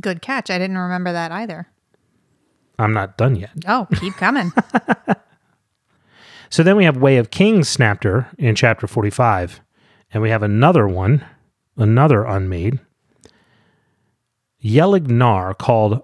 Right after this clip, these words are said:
Speaker 2: Blightwind, was one that could speak like a man, though often his voice was accompanied by the wails of those he consumed. The unmade were obviously fabrications of folklore.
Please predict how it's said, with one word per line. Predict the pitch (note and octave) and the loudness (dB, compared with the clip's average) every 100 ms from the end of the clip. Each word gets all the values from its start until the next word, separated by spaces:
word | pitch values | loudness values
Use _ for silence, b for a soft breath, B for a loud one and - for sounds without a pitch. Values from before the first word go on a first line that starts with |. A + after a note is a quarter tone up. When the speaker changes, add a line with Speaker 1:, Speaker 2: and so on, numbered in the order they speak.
| - | -6
Speaker 2:
Blightwind, | G#2+ G#2 G#2+ D#3 D#3 A2+ F#2+ F2+ G2+ - _ _ _ - | 0 2 2 0 -2 -4 -4 -4 -6 -6 _ _ _ 0
was | A#2 A2 | 2 4
one | A#2+ E3 F#3 | 4 4 4
that | D#3+ | 2
could | - C3 | 0 -2
speak | - - F#3 E3+ | -4 -2 -2 0
like | D3 B2+ | 0 0
a | A2 | 2
man, | B2 D3+ F#2 G#2 A#2 b b b | 2 2 0 -6 -14 b b b
though | - B2+ | 2 4
often | C3 C3+ A#2 G2+ | 4 4 2 2
his | G#2+ | 0
voice | G2 B2 A#2 | 2 2 2
was | G#2+ G2 | 0 -4
accompanied | - A#2+ A2 G2 | -2 -2 -2 -2
by | G#2 | -2
the | G2 F#2+ | -2 -2
wails | F#2+ A2+ A2+ G#2+ | 0 2 4 2
of | G2 | 0
those | G2 G2+ F#2+ | 0 0 -2
he | |
consumed. | F#2 F#2 F#2 B2 A2+ F#2 F#2 b b b b b _ _ _ _ - | -4 -4 -2 2 2 0 -6 b b b b b _ _ _ _ 2
The | E3 | 4
unmade | A3 G#3+ F3 | 4 4 4
were | C3+ - | 2 2
obviously | D3 D#3 B2+ - A2+ | 4 4 2 0 -2
fabrications | - A#2+ A2+ G#2+ A2+ G#2 G#2+ F#2+ | 0 0 0 -2 -2 0 0 -2
of | - | 0
folklore. | A2+ A2 G#2 F#2 F#2+ | 0 0 0 -2 -2